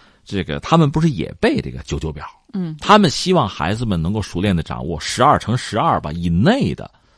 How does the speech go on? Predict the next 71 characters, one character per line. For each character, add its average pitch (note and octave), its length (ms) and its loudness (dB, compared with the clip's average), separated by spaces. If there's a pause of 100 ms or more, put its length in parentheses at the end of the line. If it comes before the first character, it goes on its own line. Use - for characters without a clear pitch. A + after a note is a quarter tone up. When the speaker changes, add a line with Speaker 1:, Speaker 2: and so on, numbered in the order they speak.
(220)
Speaker 1:
这 A2+ 100 -2
个 F2 120 -4
九 - 160 -4
九 G#2+ 180 4
表， - 260 -10
就 A2 80 2
是 G#2+ 60 2
口 - 180 0
诀 - 200 -8
啊。 G#2+ 280 2
Speaker 2:
嗯。 E3 260 -14 (240)
Speaker 1:
当 B2 120 2
然 B2+ 40 0
这 B2+ 120 4
难 G2 120 4
度 A#2 120 0
很 C2+ 160 -8
大， F2 200 2
因 G2 60 -4
为 A#2+ 80 0
我 F2+ 80 2
跟 F#2+ 80 0
大 G#2 80 0
家 A2 120 2
聊 E2+ 300 0
过， F2 140 -2 (260)
对 D#3+ 120 10
中 A3 260 4
国 A2+ 120 8
的 F#2+ 60 4
孩 D#2+ 200 -4
子 E2+ 100 -4
来 D2 140 -2
讲， D2 160 -6
背 C3 180 4
九 G#2 160 2
九 A#2 120 4
表 B1+ 180 -6
相 E3+ 300 2
对 E3 120 0
是 - 140 -8
容 B1+ 200 -10
易 D2+ 140 -10
的。 - 140 -18 (480)
他 D#3+ 80 -2
音 A#3+ 240 0
阶 A#3+ 200 4
都 C#3+ 140 4
少， - 320 -10 (320)
一 C3 180 2
得 A#2 140 4
一， A#2 220 -2
一 B2 60 0
二 F#2+ 180 2
得 F2+ 80 -4
二， F#2 220 -2
二 F#2+ 180 -2
得 F#2 120 -6
四， - 240 -6 (280)
你 G2+ 100 0
要 A#2 100 6
用 A2 120 6
英 B2 160 4
语 F2 120 4
给 F2+ 80 -4
我 E2+ 60 2
说 F2+ 240 2
一 F2 60 -2
个 E2 60 -4
试 D#2+ 180 -8
试。 - 160 -16